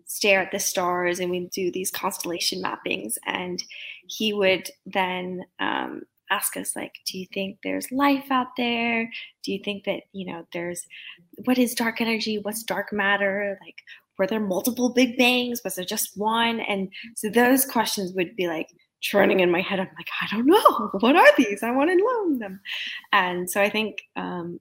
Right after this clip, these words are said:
and I always loved math. And so then when I had the opportunity to take a physics class in my senior year of high school, I just fell in love. And, and the hard thing was that everyone said that I couldn't do both. And so I was trying to find ways that I could,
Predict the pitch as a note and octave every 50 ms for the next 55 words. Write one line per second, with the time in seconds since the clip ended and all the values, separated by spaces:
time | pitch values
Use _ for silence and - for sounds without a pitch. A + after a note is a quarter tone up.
0 | _ _ G3+ G3 F#3+ F#3+ G#3 G#3 G3+ G3 F#3 F3+ F3 F3 - - F#3 E3+ E3 -
1 | - - _ _ _ _ - F3 F3 F3 - - E3+ E3+ F3+ F3+ F3+ F3+ F#3+ F#3
2 | F#3 F#3 F3+ F3 - - - F3+ - - - G3 F#3+ F#3+ F#3 F3+ F3 - - -
3 | F#3+ F3 E3+ - E3 E3 E3 - _ C#4 C#4+ D4 C4 C4 - - - F#3 E3+ E3
4 | E3 - - - _ - - - - - - _ _ _ _ _ _ _ _ _
5 | _ _ _ - G3 F3 E3+ E3+ E3+ F#3 - A3 G#3 G#3 G3+ G3 F#3+ F3+ E3+ D#3
6 | D3+ - E3+ F3 - - - D#3 C3 A#2+ - G2+ F#2 - - - - - - B2
7 | - - - - - - - - - - - - - - - _ - F3+ F3 E3+
8 | F#3 - B3 D4 D4 - A3+ G3+ G3 F#3+ F3+ F#3 F#3+ F3+ - F#3+ F3+ G3 F#3+ F#3+
9 | F#3+ F#3 - F3+ E3+ E3 E3 D3 - _ _ _ _ _ _ _ - - G3+ -
10 | - - B3+ C4 A#3 F#3 - F3+ E3+ - D#3+ E3 C4 E4 D4+ - G#3 F#3+ F3 -
11 | F#3+ F#3 F#3 F#3 F#3 - - - G3 G3 F#3+ G3 - F3+ E3+ E3+ E3 - E3 E3
12 | E3 D#3+ - - - E3 E3 D#3+ D#3+ - - - F3 E3 -